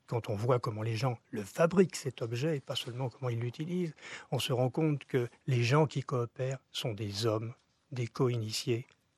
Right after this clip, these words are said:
des beaux-frères, qui crient très très fort devant les femmes. Autrement dit, cet objet, qui est un bout de bois avec des liens surdimensionnés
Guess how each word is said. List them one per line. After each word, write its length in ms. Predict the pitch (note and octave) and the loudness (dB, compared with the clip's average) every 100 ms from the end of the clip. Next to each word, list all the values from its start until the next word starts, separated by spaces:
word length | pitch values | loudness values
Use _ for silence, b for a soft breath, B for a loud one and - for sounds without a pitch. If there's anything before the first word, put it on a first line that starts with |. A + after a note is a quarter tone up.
| _ | _
des 160 | A#2 A#2+ | 0 2
beaux-frères, 640 | A#2+ A2+ - A#2 A#2 - _ _ _ | 2 0 -2 -2 -2 -6 _ _ _
qui 160 | - B2+ | -4 -2
crient 280 | - C#3 | 2 0
très 160 | - B2 | 2 -2
très 180 | - B2 | 0 -4
fort 480 | - A#2 A2 G#2 _ _ - | -4 -2 0 -2 _ _ -4
devant 260 | B2 A2+ A2 | -2 0 0
les 100 | G#2+ | -2
femmes. 300 | - B2 A2+ - | -4 -6 -6 -8
Autrement 320 | - C3 A#2 | -4 0 0
dit, 140 | A#2+ A#2+ | 0 -2
cet 300 | - A2+ D3 | -6 -2 2
objet, 400 | A#2+ A2+ B2+ A2 | 2 2 2 0
qui 100 | - | -8
est 140 | - | -10
un 80 | G2+ | -6
bout 180 | G#2 A#2+ | -2 0
de 80 | |
bois 340 | A#2+ C3+ B2 A2 | 2 4 4 4
avec 240 | - B2 A2+ | -2 -6 0
des 160 | B2 | 0
liens 400 | A#2 A#2 C3 A2+ | 2 2 2 2
surdimensionnés 960 | G#2+ D3 A2+ A2+ A2 A2 - G#2+ A2+ | 0 -2 -2 -2 -4 -4 -4 -4 -2